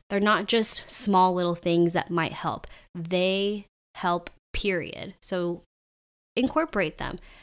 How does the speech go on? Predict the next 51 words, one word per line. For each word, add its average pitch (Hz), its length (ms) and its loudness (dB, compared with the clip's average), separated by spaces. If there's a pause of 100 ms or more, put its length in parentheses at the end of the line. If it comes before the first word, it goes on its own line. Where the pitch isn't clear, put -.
(180)
Try 247 200 2
your 262 120 4
best. 214 500 2
Find 240 360 2
something 247 220 2
that 214 120 -2
works 202 260 -2
for 165 120 -8
you. - 200 -8
Like, 185 220 -4
y-, 214 200 -2
there's 202 220 0
so 269 120 6
many 285 140 8
different 196 340 -2
options, 170 440 0
but - 160 -2
find 240 260 2
what 220 140 2
works 185 200 -2
for 202 120 -6
you. 202 280 0 (360)
S-, - 120 -16
practice - 580 -4
it. - 240 -10
Be 196 100 -6
consistent 185 720 -4
with 156 220 -10
it. 147 200 -10
Evolve 175 440 -4
with - 200 -14
it. - 180 -16 (720)
Um, 196 320 2 (240)
I 214 80 4
think 277 140 6
my 285 100 10
mindset, 220 480 4
too, 190 460 0 (680)
also 202 240 2
plays 185 220 -2
a 190 60 2
big 190 180 -2
role 175 360 2 (260)
in 196 140 2
what 196 120 4
I 185 100 8
allow 165 360 0
to 247 180 -2
stress 262 380 0
me 262 120 2
out. 269 280 2